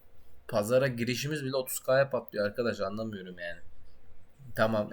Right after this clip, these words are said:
app harcamadan, em çekmeden bir şeyler yapmaya çalışıyorsunuz ama gerçekten oyun başı çok zaman istiyor. Telefondan oynamıyorum dediğim gibi. Hem iş dolayısıyla hem de telefonda zaten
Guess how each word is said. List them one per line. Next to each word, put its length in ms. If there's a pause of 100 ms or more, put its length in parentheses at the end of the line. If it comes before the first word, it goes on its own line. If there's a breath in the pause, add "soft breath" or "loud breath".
app 120
harcamadan, 560
em 180
çekmeden 560
bir 40
şeyler 320
yapmaya 300
çalışıyorsunuz 540
ama 200
gerçekten 500
oyun 280
başı 400 (440 soft breath)
çok 220
zaman 320
istiyor. 520 (760)
Telefondan 520
oynamıyorum 680 (220)
dediğim 320
gibi. 340 (800)
Hem 220
iş 200
dolayısıyla 540
hem 80
de 80
telefonda 460
zaten 400